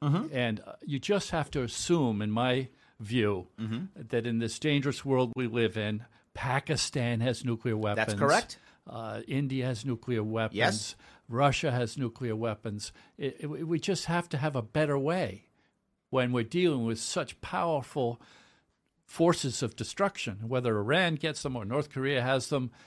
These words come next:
Speaker 2: It, it, it's inevitable that they're going to proliferate unless we work better together. We're getting away from nonproliferation, regrettably, which was Reagan and
Speaker 1: Mm-hmm.
Speaker 2: Nixon and, uh, some
Speaker 1: So
Speaker 2: fairly hawky type people,
Speaker 1: so
Speaker 2: but they also worked for nonproliferation. So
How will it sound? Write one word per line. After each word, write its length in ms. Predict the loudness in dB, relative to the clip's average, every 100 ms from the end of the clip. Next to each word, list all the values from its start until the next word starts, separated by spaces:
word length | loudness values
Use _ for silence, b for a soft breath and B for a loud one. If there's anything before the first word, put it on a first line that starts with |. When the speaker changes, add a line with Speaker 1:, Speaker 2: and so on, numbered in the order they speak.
| b
Speaker 2:
It, 160 | -6 0
it, 220 | 2 2
it's 280 | 0 0 -2
inevitable 760 | -2 -2 0 0 4 4 4 0
that 240 | 0 -2
they're 100 | -2
going 340 | 2 4 4 2
to 220 | 2 0 -2
proliferate 580 | 4 6 6 4 4 4
unless 320 | 4 2 2
we 80 | 0
work 300 | 2 2 0 _ _
better 280 | 6 6 6
together. 480 | 2 2 4 4 2
We're 120 | 0
getting 260 | -2 -4 0
away 180 | 0
from 180 | 0 0
nonproliferation, 920 | -2 -2 -2 -4 -4 -4 -4 -2 -4 -6 -10 -4
regrettably, 720 | -4 2 4 4 2 2 0
which 200 | 0 -2
was 160 | -2 6
Reagan 500 | 8 8 8 2 2
and 140 | 0
Speaker 1:
Mm-hmm. 60 | 4
Speaker 2:
Nixon 440 | 2 2 0 0
and, 160 | 0 -4 b b b -18 -12
uh, 140 | -10
some 240 | -6 -4 -6 -12 -6
Speaker 1:
So 140 | 4 6
Speaker 2:
fairly 240 | 8 6
hawky 440 | 8 8 8 2
type 280 | 0 -2 -2
people, 340 | -2 0 2 0
Speaker 1:
so 280 | 6 8
Speaker 2:
but 140 | 8 6
they 120 | 4
also 440 | 4 4 2 2 2
worked 420 | 2 0 0 -12
for 180 | -10 -6
nonproliferation. 960 | -4 -6 -4 -4 -4 -4 -4 -4 -6
So 200 | -2 -4